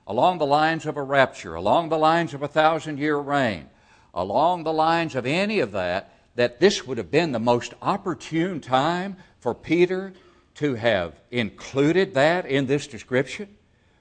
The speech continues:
Why is it not here? Surely he would have included it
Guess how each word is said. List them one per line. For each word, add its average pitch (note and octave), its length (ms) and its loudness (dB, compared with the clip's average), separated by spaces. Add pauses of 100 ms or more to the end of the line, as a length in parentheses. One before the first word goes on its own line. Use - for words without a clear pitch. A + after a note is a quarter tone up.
(140)
Why G3 300 0
is G#3 240 6
it G#3 220 0
not F3 260 -2
here? F#3+ 460 -2 (1080)
Surely A3+ 600 2
he C#3 160 4
would A#2+ 160 2
have G#2+ 80 -2
included A2+ 580 -2
it C2+ 100 -20